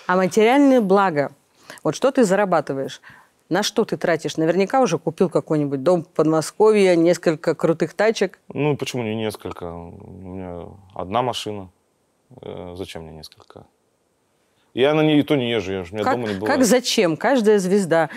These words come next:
Speaker 1: имеет у себя практически целый автопарк, строит обязательно дом,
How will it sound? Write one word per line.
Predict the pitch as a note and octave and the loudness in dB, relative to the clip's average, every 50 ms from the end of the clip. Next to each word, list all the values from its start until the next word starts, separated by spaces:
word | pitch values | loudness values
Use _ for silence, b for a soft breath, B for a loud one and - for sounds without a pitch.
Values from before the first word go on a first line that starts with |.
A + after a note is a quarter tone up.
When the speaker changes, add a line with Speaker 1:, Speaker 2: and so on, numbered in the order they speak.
| B3 G3+ B | -14 -6 B
Speaker 1:
имеет | E3 F3 F#3+ A3 A#3 A3 - | 0 2 4 4 4 2 2
у | F#3 | -2
себя | - - F3+ D#3 F3 F3 E3+ D#3+ _ - | -4 -2 0 0 2 0 0 -2 _ -4
практически | F#3 E3+ D#3+ - A#3+ - - - G3+ | -4 -4 -2 -2 -4 -4 -2 -4 -4
целый | - - - G3+ G#3+ G#3 F#3+ | -2 0 2 2 4 6 4
автопарк, | F#3+ F#3 F3+ - - F#3+ F3+ - - D3+ D3 D3 - | 4 2 0 -2 -4 -4 -4 0 0 0 0 -2 -4
строит | - - - G#3 A#3 A3+ - - | -10 -4 2 2 2 2 2 0
обязательно | E3 D#3 D3+ E3+ G3 F#3+ - F#3+ F3+ F3 | -2 0 2 0 0 0 -2 -2 0 0
дом, | E3+ D3+ C#3 D3 D3 C#3+ C#3 | -2 -2 -2 -2 -2 -2 -6